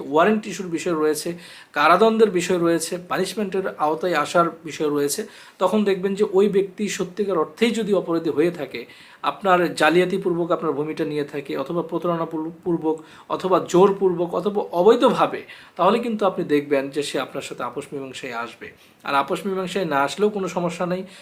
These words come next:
আপনি যদি অপরাধ প্রমাণ করতে পারেন, তাহলে অবশ্যই ভূমিটাকে আপনি আপনার দখলে নিতে পারবেন আইনের মাধ্যমে। তো এখন বিষয় হচ্ছে যে আমাদের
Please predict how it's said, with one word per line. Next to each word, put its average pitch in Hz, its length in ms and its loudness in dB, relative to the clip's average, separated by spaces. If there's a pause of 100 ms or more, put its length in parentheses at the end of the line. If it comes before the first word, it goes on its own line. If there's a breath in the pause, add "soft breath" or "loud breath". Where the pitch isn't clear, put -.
(120 loud breath)
আপনি 143 260 -4
যদি 175 200 0
অপরাধ 170 460 4
প্রমাণ 147 260 0
করতে 147 260 -6
পারেন, 131 420 -4 (300 loud breath)
তাহলে 143 220 0
অবশ্যই 143 380 -2
ভূমিটাকে 156 640 -4 (320 soft breath)
আপনি - 240 -10
আপনার 131 320 -8
দখলে 135 320 -10
নিতে 170 260 0
পারবেন 135 360 0 (440 loud breath)
আইনের 139 340 -6
মাধ্যমে। 117 420 -14 (480 soft breath)
তো - 60 -6
এখন 214 300 2
বিষয় 202 240 0
হচ্ছে 208 360 -2
যে 190 200 -2
আমাদের 170 380 2